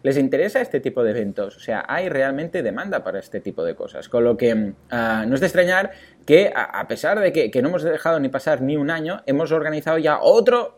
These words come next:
Crowd Days en Madrid y seguramente para el año que viene vamos a montar, eh, no creo que el <laughs> siguiente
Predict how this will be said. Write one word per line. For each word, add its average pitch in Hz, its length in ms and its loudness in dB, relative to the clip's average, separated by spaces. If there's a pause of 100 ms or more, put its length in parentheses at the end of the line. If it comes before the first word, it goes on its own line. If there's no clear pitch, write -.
Crowd 185 240 6
Days 214 360 0
en 139 280 0
Madrid 139 440 0
y 131 140 0
seguramente 170 600 -2
para 101 180 0
el 101 40 2
año 113 160 -4
que 139 80 -2
viene 151 200 -4
vamos 131 260 -2
a 117 40 -2
montar, 123 380 0 (300)
eh, 110 80 0
no 131 180 0
creo 135 320 6
que 127 120 4
el 123 160 2
<laughs> 123 60 -6
siguiente 131 680 2